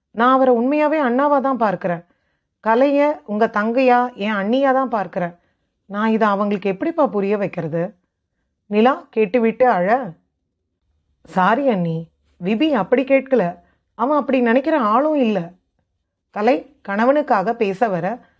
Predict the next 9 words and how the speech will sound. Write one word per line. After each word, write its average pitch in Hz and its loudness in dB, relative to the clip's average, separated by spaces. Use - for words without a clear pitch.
முகில் 226 -2
கலை 247 2
கையை 226 0
பிடித்து 220 -4
அவள் 214 0
பேசுவதை 240 0
தடுத்திருந்தான். 208 0
"என்ன 214 2
கலை, 202 -4